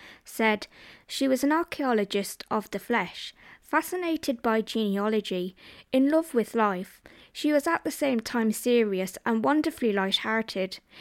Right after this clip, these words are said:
incapable of being pedantic, but cultivated, precise, honest, always on the right wavelength, a true artist. She was efficient and inspired confidence," she added.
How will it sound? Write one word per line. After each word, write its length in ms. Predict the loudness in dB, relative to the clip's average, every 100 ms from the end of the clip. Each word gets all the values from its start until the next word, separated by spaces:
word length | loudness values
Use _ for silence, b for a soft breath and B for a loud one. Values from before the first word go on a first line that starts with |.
| B B
incapable 800 | 0 0 2 0 0 -2 2 2 2
of 260 | 0 0 0
being 320 | 0 2 0
pedantic, 840 | -2 0 2 0 -2 -6 -6 -8 -2
but 300 | 2 2 -2 -10
cultivated, 880 | -2 -2 -2 -4 -4 -4 -6 -8 -8 -4
precise, 640 | -4 0 -2 -2 -4 -10 -4
honest, 560 | 2 2 2 -2 -8 -18 B B B 0
always 300 | 2 4 2
on 140 | 2
the 100 | 2
right 340 | 2 2 0 -2
wavelength, 760 | 2 2 2 -2 -4 -8 -18 -20 B B -6
a 80 | -4
true 320 | -2 0 0 2
artist. 680 | 2 0 -2 -6 -6 -12 -14
She 220 | -6 0
was 220 | 2 2
efficient 600 | 0 0 0 -2 -6 -6 -4 0
and 200 | 0 0
inspired 680 | -2 -4 -2 -2 0 -2 -2
confidence," 760 | -2 -2 -4 -4 -4 -8 -14 -12
she 280 | -8 -8 -6
added. 400 | -8 -4 -4 -4